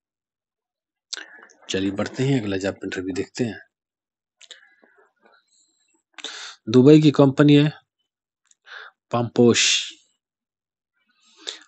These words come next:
अठारह तारीख को इंटरव्यू चलेगा। Shuttering carpenter, steel fixer, concrete mason, fresh item दोनों चाहिए। उम्र रहेगी इक्कीस से चालीस साल।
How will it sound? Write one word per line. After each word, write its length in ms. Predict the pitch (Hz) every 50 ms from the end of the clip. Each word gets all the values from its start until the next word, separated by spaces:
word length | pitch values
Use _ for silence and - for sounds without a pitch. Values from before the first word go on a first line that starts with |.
| _ -
अठारह 220 | 117 104 - 131
तारीख 260 | - - 131 127 127 117
को 60 | 113
इंटरव्यू 260 | 107 104 107 110 113
चलेगा। 380 | 110 - 120 123 113 95 90 - - - _ _ _ _ _ _ _ _ _ _ _ _ _ _ _ _ _ _ _ _ _ _ _ _ _ _ _ _ -
Shuttering 440 | - - 113 107 - 123 127 131 123
carpenter, 460 | 127 117 113 - 113 107 101 - 135 - - _ _ _ _ _ _ _ _ _ _ _ _ _ _ _ _ _ _ _ - 104
steel 320 | - - - 131 127 120
fixer, 420 | - - 117 110 - - 90 101 131 - _ _ _ _ _ _ _ _ - - - - - - _ _ _ _ _ _ _ -
concrete 480 | - 110 113 110 110 - 127 127 127 - -
mason, 480 | 117 120 113 - - 98 104 120 120 _ _ _ _ _ _ _ _ _ _ _ _ _ _ _ _ _ _ _ _ _ _ _ _ _ _ _ _ _ _ _ _ _ _ -
fresh 260 | - 120 123 120 -
item 340 | 127 117 113 110 117 117 113
दोनों 200 | 113 113 117 120
चाहिए। 460 | 110 - 120 120 123 113 98 98 98
उम्र 380 | 95 - _ - 113 113 110 110
रहेगी 360 | 110 110 110 107 107 101 104
इक्कीस 240 | 104 - - 107 -
से 100 | - 101
चालीस 320 | - 104 104 117 120 -
साल। 240 | - 95 95 101 98